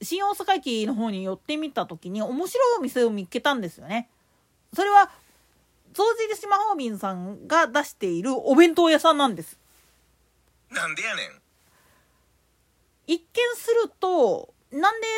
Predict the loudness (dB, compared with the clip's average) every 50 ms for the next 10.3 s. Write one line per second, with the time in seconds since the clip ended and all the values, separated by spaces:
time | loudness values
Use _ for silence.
0 | -4 -2 -2 -2 0 0 0 -2 -2 -2 -2 -2 0 0 0 0 2 2 4 4
1 | 4 4 2 0 -4 -12 -12 -12 -8 _ -2 -2 -2 -4 -6 -8 -6 -4 -4 -2
2 | -2 -4 -4 -6 -10 _ _ _ _ _ _ _ -12 -4 2 4 6 8 8 8
3 | 8 6 4 4 0 _ _ _ _ _ -2 0 2 2 2 0 0 0 0 0
4 | 0 0 0 0 0 0 -2 -4 -6 -6 -6 -4 -4 -2 -4 -4 -4 -4 -2 -2
5 | -2 0 0 -2 -2 -4 -6 -8 -8 -8 -8 -8 -6 -8 -6 -6 -6 -8 -8 -8
6 | -10 -14 -14 -12 -8 -6 -4 -4 -6 -6 _ _ _ _ _ _ _ _ _ _
7 | _ _ _ _ _ _ _ _ _ _ _ _ _ _ _ _ _ _ _ _
8 | _ -2 0 0 0 0 0 2 2 2 2 2 0 0 0 -6 -10 -12 -14 -20
9 | _ _ -6 -2 -2 0 0 0 -2 -2 -2 -2 0 -2 -2 -6 -8 -10 -6 -2
10 | 0 0 2 0 -2 -6